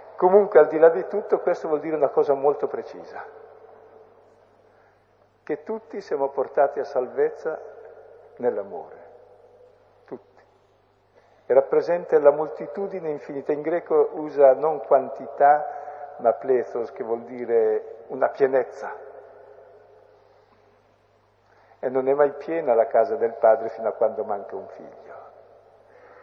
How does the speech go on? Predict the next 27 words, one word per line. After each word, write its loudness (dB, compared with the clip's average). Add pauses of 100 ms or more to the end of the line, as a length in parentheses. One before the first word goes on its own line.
(180)
Quindi -8
è 6
la 8
pienezza 2
di -4
tutta -4
l'umanità, 0
anzi -4
dell'universo, 0
di -12
Dio 0
che 0
è -8
tutto -14
in -14
tutti. -20
Questo -2
è 6
il -8
frutto -12
della -6
pesca, -14 (380)
se -4
ascoltiamo -2
la -6
sua -4
parola. -2